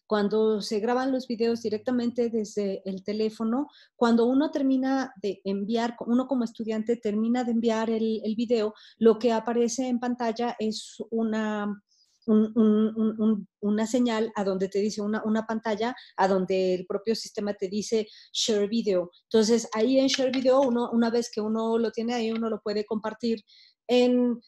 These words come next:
Twitter, en Facebook, lo puede copiar a un correo electrónico, lo puede copiar a, mm, directamente a, mm, este, a Google Classroom, en fin, ¿no? Entonces,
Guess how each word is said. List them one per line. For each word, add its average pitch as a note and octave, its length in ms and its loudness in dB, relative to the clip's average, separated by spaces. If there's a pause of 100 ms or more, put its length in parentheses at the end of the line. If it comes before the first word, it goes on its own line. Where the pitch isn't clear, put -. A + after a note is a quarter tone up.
(540)
Twitter, A3+ 680 6
en G#3+ 260 0
Facebook, A3+ 640 -2
lo F#3+ 160 0
puede G3+ 520 0
copiar G#3 360 0
a G#3+ 80 -2
un G#3 260 -2
correo G#3 200 -2
electrónico, G#3 580 -4
lo G3 160 -4
puede F#3 240 -2
copiar G3+ 480 -2
a, G3 320 -4
mm, G3 220 -4
directamente G3 720 -4
a, F#3+ 100 -2
mm, F3+ 680 -8
este, F3 480 -10
a F#3+ 60 -4
Google G3 320 -6
Classroom, G#3 560 -2
en E3 120 -16
fin, D3 220 -10 (180)
¿no? C4 220 2 (200)
Entonces, B3 720 2